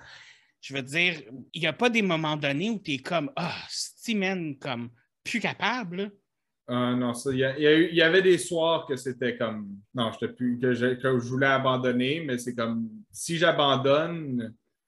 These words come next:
Speaker 2: c'est comme ouvrir le barrage. Puis le, le,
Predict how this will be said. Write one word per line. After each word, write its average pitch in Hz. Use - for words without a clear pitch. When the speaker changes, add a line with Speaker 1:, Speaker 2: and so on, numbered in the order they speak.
Speaker 2:
c'est 135
comme 139
ouvrir 147
le 139
barrage. 127
Puis 117
le, 143
le, 147